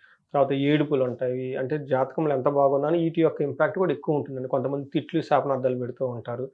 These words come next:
ఇలా ఎవరైనా గనక అనవసరంగా భయపడుతూ ఉంటే,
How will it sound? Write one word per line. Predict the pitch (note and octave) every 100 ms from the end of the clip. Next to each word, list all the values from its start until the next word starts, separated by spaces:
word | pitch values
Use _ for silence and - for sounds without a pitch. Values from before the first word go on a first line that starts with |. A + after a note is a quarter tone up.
| - - - -
ఇలా | E3+ F3 F3 - -
ఎవరైనా | E3 D#3+ F#3 F#3+
గనక | F3 D#3+ D#3+ D#3 - D#3+
అనవసరంగా | D3 F3+ - F3+ F3
భయపడుతూ | C3+ C#3 D3 C3+ C#3+
ఉంటే, | B2+ A2 B2